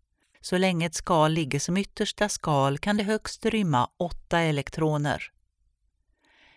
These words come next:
En del radioaktiva grundämnen har atomkärnor som faller sönder av sig själva samtidigt som de sänder ut radioaktiv strålning.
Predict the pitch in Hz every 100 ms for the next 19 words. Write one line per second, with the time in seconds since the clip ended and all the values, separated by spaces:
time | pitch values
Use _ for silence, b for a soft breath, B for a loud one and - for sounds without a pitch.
0 | b 196 196 240 262 254 233 208 202 208
1 | 202 - 202 196 202 226 202 156 143 143
2 | 156 165 156 156 196 185 143 - 143 139
3 | 143 143 143 156 165 160 165 175 135 139
4 | 139 - 156 151 208 208 180 180 202 -
5 | 208 190 151 160 156 151 - 170 165 165
6 | 156 180 180 165 127 - 156 127 123 131
7 | - 143 127 - - 175 156 139 156 156
8 | -